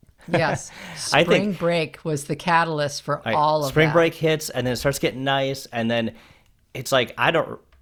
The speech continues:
Speaker 2: when I look back at school, I don't remember, the fondest thing I can remember about school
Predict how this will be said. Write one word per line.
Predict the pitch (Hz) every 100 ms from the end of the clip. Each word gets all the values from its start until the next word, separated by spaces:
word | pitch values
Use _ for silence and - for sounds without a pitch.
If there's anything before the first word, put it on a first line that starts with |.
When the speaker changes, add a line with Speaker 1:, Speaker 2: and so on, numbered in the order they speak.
| _ _ _
Speaker 2:
when | - 117
I | 131
look | 156 151
back | 131 120
at | 117 90
school, | - 120 113
I | 135
don't | 156 113
remember, | 107 110 104 101 92 87 - _ -
the | 120
fondest | - 139 143 147 123 -
thing | - 107 98 -
I | 101
can | 101 101
remember | 101 98 101 104
about | 101 101 95
school | - - 104 120